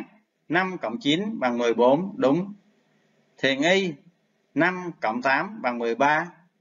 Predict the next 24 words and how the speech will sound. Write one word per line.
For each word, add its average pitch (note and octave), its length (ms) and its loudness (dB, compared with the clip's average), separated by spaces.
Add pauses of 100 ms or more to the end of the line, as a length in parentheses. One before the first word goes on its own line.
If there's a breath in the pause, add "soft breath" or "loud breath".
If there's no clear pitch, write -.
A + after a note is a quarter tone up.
(420)
Sai. A2+ 480 -4 (1600)
Vậy B2 220 2
thuyền D#3 340 2
đậu C#3 180 2
sai F#3 380 2
ở G3+ 240 -12
bến D#3+ 220 2
số G3 240 2
mười F3 200 0
ba E3+ 340 4 (100)
là A#2+ 180 0
thuyền A#2+ 220 -4
C A2+ 120 -8 (920)
và B2+ 180 6
thuyền C3 280 0
đậu A#2+ 240 0
sai F3 240 2
bến F3 260 4 (100)
số E3+ 100 0
mười D3+ 160 -2
bốn D3 440 2
là B2+ 140 0
thuyền A#2+ 260 0
Y. F3+ 260 2